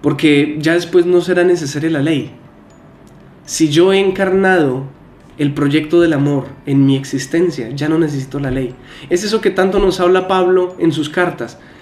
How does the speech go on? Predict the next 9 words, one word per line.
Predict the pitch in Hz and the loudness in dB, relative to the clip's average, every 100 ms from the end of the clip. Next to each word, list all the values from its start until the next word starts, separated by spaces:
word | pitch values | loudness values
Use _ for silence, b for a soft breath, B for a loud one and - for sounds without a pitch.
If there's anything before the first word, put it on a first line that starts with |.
| B B B - - - - - - | B B B -20 -20 -20 -20 -10 -6
Eh, | 110 - | -6 -2
la, | 170 175 - | 2 2 2
la | 185 | 2
ley | 180 202 233 | 4 2 0
ha | 240 | -2
sido | - 247 247 | -2 -2 0
un | 247 240 214 | -2 -2 -2
buen | 202 269 | 2 2
acompañante | 269 254 226 208 202 247 254 170 110 | 2 -2 -4 -4 -2 -2 -2 -4 -8